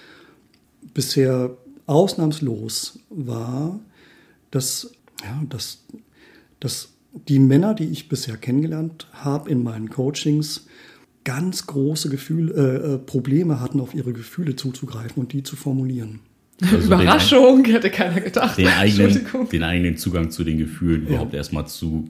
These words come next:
Speaker 2: finden, wahrscheinlich.
Speaker 1: Ja.
Speaker 3: Ja, also ich wollte das jetzt gerade nicht so runterziehen, aber ich konnte es mir natürlich denken.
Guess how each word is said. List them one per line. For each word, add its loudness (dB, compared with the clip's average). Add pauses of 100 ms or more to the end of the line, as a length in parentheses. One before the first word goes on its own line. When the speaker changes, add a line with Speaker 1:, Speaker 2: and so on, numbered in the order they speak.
Speaker 2:
finden, 0
wahrscheinlich. -10 (180)
Speaker 1:
Ja. -4 (300)
Speaker 3:
Ja, -12 (260)
also -4
ich -10
wollte 2
das 2
jetzt -8
gerade 0
nicht 0
so 0
runterziehen, -2
aber -8 (140)
ich -20
konnte -12
es -20
mir -12
natürlich -10
denken. -6